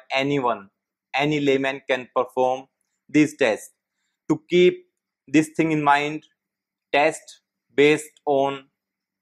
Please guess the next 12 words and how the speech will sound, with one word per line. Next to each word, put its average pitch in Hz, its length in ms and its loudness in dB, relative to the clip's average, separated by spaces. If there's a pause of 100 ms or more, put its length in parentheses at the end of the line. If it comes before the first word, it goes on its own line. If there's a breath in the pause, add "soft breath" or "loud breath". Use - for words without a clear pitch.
(160)
presence 147 520 -2
of 131 280 0 (240)
hormones 135 880 0 (420)
were 147 120 4
designed, 139 600 0 (640)
and 127 240 -4
these 160 320 4
tests 143 560 -4
can 139 260 -2
be 135 80 -4 (140)
performed 139 480 -2 (180)
anywhere 143 720 0